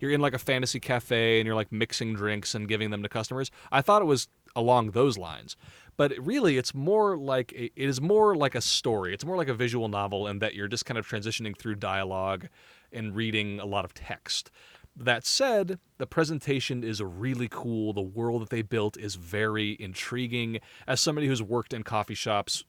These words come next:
since I was, you know, twelve, I really am digging what they're laying down with this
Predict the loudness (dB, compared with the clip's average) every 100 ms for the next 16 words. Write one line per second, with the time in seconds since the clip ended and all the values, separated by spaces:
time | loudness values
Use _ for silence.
0 | -6 -6 -4 -6 -4 -4 -2 -4 -4 -6
1 | -10 _ _ _ -8 -6 -6 -8 -10 -4
2 | 2 4 4 2 -4 -16 -20 -20 _ 2
3 | 4 6 4 2 -4 -10 0 4 4 4
4 | 0 -2 -6 -2 -2 -2 -4 -6 -4 -4
5 | -4 -4 -6 -6 -4 -4 -4 -10 -8 -6
6 | -6 -4 -4 -4